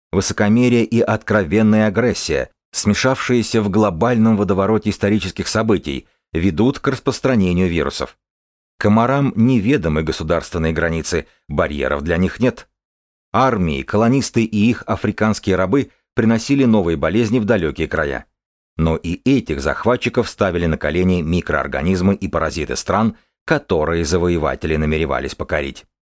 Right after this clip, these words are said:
Комары меняли ландшафты цивилизации, и людям приходилось искать ответ на их откровенную и беспощадную демонстрацию силы. Я почти уверен, что большинство слушателей этой книги роднит одно: искренняя ненависть к комарам.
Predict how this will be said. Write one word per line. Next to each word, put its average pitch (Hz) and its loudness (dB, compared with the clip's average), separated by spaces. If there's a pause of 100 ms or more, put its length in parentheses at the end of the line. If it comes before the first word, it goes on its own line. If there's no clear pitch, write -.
(340)
Комары 107 4
меняли 110 6
ландшафты 95 0
цивилизации, 90 0 (260)
и 107 4
людям 101 2
приходилось 101 0
искать 92 -4
ответ 104 -2
на 131 2
их 131 -4
откровенную 107 0 (200)
и 113 2
беспощадную 104 0
демонстрацию 101 0
силы. 71 -6 (680)
Я 151 4
почти 160 0
уверен, 110 2
что - -4
большинство 90 0
слушателей 92 -2
этой 87 -4
книги 123 2
роднит 95 0
одно: 69 -4 (420)
искренняя 147 2
ненависть 95 2
к - -18
комарам. 76 -2